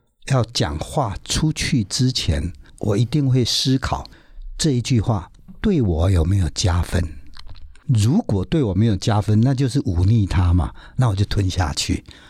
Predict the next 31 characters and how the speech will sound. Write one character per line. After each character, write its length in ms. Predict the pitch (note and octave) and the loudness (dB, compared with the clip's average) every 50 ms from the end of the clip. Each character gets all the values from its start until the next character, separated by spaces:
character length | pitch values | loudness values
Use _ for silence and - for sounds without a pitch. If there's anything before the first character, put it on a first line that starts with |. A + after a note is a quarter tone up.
| - _ | -20 _
所 180 | - - E3 F#3 | -6 -2 0 0
以 60 | E3 | 0
至 220 | - - A3+ A3+ | 0 0 0 0
少 200 | D3+ - G2+ F#2+ | 0 0 0 0
我 160 | F#2 E2+ E2 D#2 | 0 0 0 0
不 160 | - - G#2+ | 0 2 2
会 120 | A2+ A#2+ | 2 2
讲 240 | A2 - G2 F2+ - - - | 2 2 2 2 2 0 0
忤 180 | G#2 F2+ E2+ | 0 2 2
逆 220 | F#2+ A2+ B2 A2 F#2+ | 4 4 4 2 2
的 120 | F#2 E2+ | 0 0
话， 340 | - - A2+ F#2+ - - - - _ - - _ _ | 0 0 -2 -2 -4 -8 -18 -20 _ -20 -20 _ _
这 120 | - C#3+ | -4 -2
个 180 | B2 - A2+ A2 A2+ - _ _ - - _ | 0 0 -2 -2 -4 -8 _ _ -20 -18 _
对 200 | - C3+ B2+ A#2+ | -2 0 0 0
某 180 | G#2+ G#2 F#2 F2 | 2 2 2 2
些 160 | E2 F#2+ A#2 | 2 2 2
人 140 | G#2 G2 F#2 | 2 2 2
来 140 | F#2 G2 G2 | 2 2 2
讲 160 | F2 E2 E2+ | 2 2 2
应 100 | F#2 G2 | 2 2
该 300 | F#2 F#2+ F#2 F#2 F#2+ G2 - - _ - - _ _ - | 2 2 0 0 -2 -4 -6 -14 _ -20 -20 _ _ -2
已 60 | F2+ | 0
经 140 | F2 G2+ G2+ | 2 2 2
很 160 | - - D#2 | 2 0 -2
大 240 | D2+ - G#2+ F#2 E2+ E2+ | -2 0 0 0 0 -2
的 120 | - D#2 - | -2 -4 -2
一 80 | - E2 | -2 -2
大 260 | - - F#2+ E2+ E2+ | -2 0 -2 -2 -2
步 240 | - - G2+ F#2 F2+ | -4 -4 -4 -4 -2
了。 100 | F2 | -2